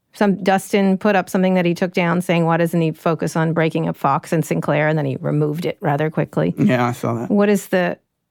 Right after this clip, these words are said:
Speaker 1: this is Dustin Moskovitz, the other, one of the other founders.
Speaker 2: Mm-hmm.
Speaker 1: Um, wh-, how do you judge the reaction so far? You've really set off a fight. People have been saying this, but something around you saying it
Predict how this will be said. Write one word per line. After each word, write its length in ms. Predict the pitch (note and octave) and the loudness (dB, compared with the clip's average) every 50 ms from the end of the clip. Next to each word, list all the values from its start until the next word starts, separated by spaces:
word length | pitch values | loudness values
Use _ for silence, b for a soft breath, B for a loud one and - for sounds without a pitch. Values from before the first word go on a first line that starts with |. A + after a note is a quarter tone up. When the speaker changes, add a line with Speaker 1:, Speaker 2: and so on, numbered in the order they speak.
| _ _ _ _ - | _ _ _ _ -2
Speaker 1:
this 160 | G3 F#3+ F3 | 0 2 2
is 80 | E3+ D#3+ | 2 2
Dustin 320 | E3+ D3+ D3+ - F3+ D#3 | 0 0 0 0 2 2
Moskovitz, 420 | C#3+ D3 D3 - C#3+ C3+ C#3 C#3 | 2 2 0 -2 -4 -4 -4 -4
the 140 | - D3 C#3 | -2 -2 0
other, 240 | C3+ C3 D3 C#3+ C3+ | 0 0 -2 -4 -4
one 140 | - D#3+ D3+ C#3+ | -4 -2 -2 0
of 60 | C#3 | 0
the 80 | C#3 | 0
other 120 | C#3 D3 D#3 | 0 -2 -4
founders. 440 | - - C3 C#3 - - - - - | -4 -4 -4 -4 -4 -6 -8 -8 -2
Speaker 2:
Mm-hmm. 520 | - E3 C3+ A2 - C#3 C3+ B2+ B2 - | 0 0 0 2 2 2 2 2 2 2
Speaker 1:
Um, 360 | F#3+ F#3+ F#3 F3+ F3+ F3+ F3 - _ _ _ _ _ _ _ _ _ _ _ _ - | 2 2 2 2 2 0 -2 -4 _ _ _ _ _ _ _ _ _ _ _ _ -2
wh-, 140 | G3+ F#3 E3 | 0 0 2
how 160 | A#3 B3+ C4 | 2 2 2
do 80 | C4 | 4
you 240 | B3 A3+ A3 G3+ F#3+ | 4 2 2 0 0
judge 240 | F3 G3+ F#3 F3 - | 2 2 0 0 0
the 80 | - E3+ | 0 2
reaction 380 | E3 D#3+ D#3 D#3 - E3+ D#3 | 2 2 0 0 -2 -4 -4
so 160 | - - D#3 | -2 -4 -6
far? 320 | D3+ - D#3+ C#3+ D3 D3 - - | -4 -2 -2 -2 -2 -2 -2 -2
You've 140 | - G3+ G3 | 0 2 4
really 200 | A#3+ B3 A#3 F3+ | 4 4 2 2
set 220 | - - G3 F3 E3 | 0 0 0 0 2
off 120 | D#3 - | 0 0
a 60 | - | -2
fight. 260 | - - - - F#3 G3+ G#3+ A3+ A#3 A3 | -4 -4 -4 -6 -6 -4 -4 -4 -2 0
People 240 | - D#4+ D#4 D#4 A3+ | 0 2 2 2 0
have 100 | A#3 G3+ | 2 2
been 120 | G3 G3 | 2 2
saying 320 | - - G#3+ G#3 G#3 G3 | 2 2 2 2 2 2
this, 120 | F3 E3+ - | 2 0 -2
but 140 | - D#3+ - | -6 -8 -6
something 400 | - A#3+ A3 - - A#3+ A3 G3 | -2 -2 -2 0 2 2 2 4
around 300 | F3+ F3+ F3 E3+ E3+ E3 | 4 4 4 4 2 2
you 100 | D#3 D#3+ | 2 0
saying 360 | D#3 - D3+ C#3+ C#3+ D3 D3 | 0 0 -2 0 0 -2 -4
it 120 | D3 - | -4 -6